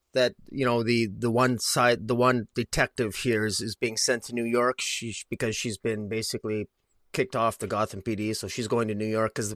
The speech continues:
we know that's where Jace is gonna end up. Batman, Jace, Batman is gonna end up in New York City. And that's why his supporting cast is moving along with him. Uh,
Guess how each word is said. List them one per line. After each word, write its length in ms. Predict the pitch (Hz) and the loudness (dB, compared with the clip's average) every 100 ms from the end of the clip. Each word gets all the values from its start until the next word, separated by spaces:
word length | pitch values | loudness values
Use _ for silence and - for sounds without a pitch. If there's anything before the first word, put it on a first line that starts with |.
| - | -2
we 80 | |
know 120 | 143 131 | 2 4
that's 220 | 135 - | 4 4
where 80 | 139 | 2
Jace 320 | 135 147 - | 6 6 4
is 80 | 127 | -2
gonna 180 | 113 | -4
end 180 | 101 82 | -4 -8
up. 120 | 76 - _ - - | -12 -14 _ -20 -6
Batman, 500 | - 143 143 139 131 | 2 4 4 2 2
Jace, 320 | 117 147 147 - | 2 2 2 2
Batman 360 | 127 120 127 | 2 4 2
is 100 | 123 | 2
gonna 200 | 110 127 | 2 2
end 120 | 123 | 2
up 120 | 123 - | 0 0
in 80 | |
New 40 | 120 | 0
York 220 | 117 110 | 0 0
City. 340 | - 123 92 - _ _ _ _ _ | 0 0 0 -10 _ _ _ _ _
And 280 | - 123 117 | 0 2 4
that's 200 | 123 - | 2 4
why 300 | 131 135 113 | 4 6 4
his 240 | 110 123 | 2 2
supporting 400 | - 160 220 214 | 2 6 8 8
cast 320 | 151 135 127 135 | 8 6 6 4
is 160 | 127 110 123 | 0 -4 -6
moving 280 | 139 165 175 | 2 4 6
along 280 | 175 180 180 | 8 8 8
with 180 | 196 175 | 8 8
him. 140 | 87 - - - - | 2 -6 -20 -20 2
Uh, 240 | 143 147 | 8 8